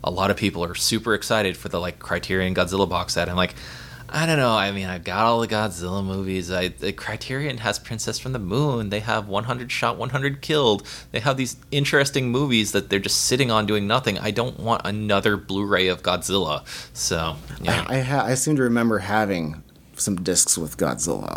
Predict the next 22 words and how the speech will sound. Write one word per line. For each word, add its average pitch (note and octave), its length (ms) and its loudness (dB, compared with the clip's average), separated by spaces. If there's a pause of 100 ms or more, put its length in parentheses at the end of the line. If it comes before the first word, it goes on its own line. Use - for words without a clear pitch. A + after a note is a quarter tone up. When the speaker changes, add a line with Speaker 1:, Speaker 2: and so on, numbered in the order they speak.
(120)
Speaker 2:
on - 100 -10
them. - 140 -10
Speaker 1:
Mm-hmm. F2+ 840 -4 (260)
Speaker 2:
<laughs> - 60 -2
And, A#2 240 0 (420)
and A2+ 320 4 (600)
it's C3+ 180 4
great C3+ 440 6 (100)
that, A2+ 320 2
that G#2+ 160 0
that's G2+ 440 0
happening C3 520 4
and G#2 100 2
stuff, G#2 260 4
but G#2+ 120 4
I A2 140 6
agree A2 320 4
with G#2 120 6
you. G2+ 80 8
I'm, G2+ 160 6
I'm G2+ 220 4
just - 320 -2